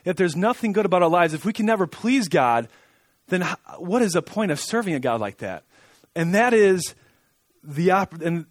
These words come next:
that's when the glorious gospel of Jesus Christ came in. And this is why Jesus is a big deal. And this is why Paul, in the letter to Colossians, was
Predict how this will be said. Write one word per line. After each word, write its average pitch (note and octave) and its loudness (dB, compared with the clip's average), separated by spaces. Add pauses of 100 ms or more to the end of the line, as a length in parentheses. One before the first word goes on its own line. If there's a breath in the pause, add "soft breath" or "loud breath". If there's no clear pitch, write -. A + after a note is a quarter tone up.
that's G3 0
when F3 0
the C#3+ -2
glorious F3+ 0 (360 soft breath)
gospel D#3+ -2 (180 soft breath)
of C3+ -8
Jesus C#3+ -4
Christ A#2+ -6
came G#2+ -12
in. F2 -18
And C#3+ -2
this A#3 4
is F#3 -2
why F3+ 4
Jesus E3+ -4
is - -4
a D#3 -6
big D#3 -2
deal. D3+ 4
And D#3 -2
this A#3+ -2
is F3 -2
why F#3+ 4
Paul, F#3 2 (260 loud breath)
in D#3 -8
the D3+ 2
letter F#3 4
to F#3 -6
Colossians, E3 -2 (320 loud breath)
was D3+ 2